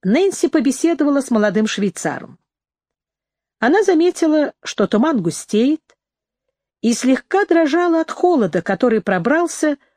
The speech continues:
за ворот её куртки. Когда раскрылась дверь подъехавшего такси, она велела ехать к знаменитому старому мосту.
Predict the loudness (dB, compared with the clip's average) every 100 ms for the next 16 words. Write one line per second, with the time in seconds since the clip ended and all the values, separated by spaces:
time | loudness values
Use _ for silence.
0 | _ -2 0 2 0 0 0 -2 -4 -12
1 | -12 _ -20 -20 _ _ _ _ _ _
2 | _ _ _ _ -4 0 2 0 -2 -2
3 | 0 2 0 -2 0 0 0 -8 _ _
4 | -2 0 0 -2 -4 -2 -2 -2 -4 -4
5 | 0 0 0 _ _ _ _ _ _ _
6 | -2 2 2 2 2 2 2 0 0 -2
7 | -2 -2 0 2 2 0 0 -2 0 0
8 | 0 0 0 -2 -4 -4 -4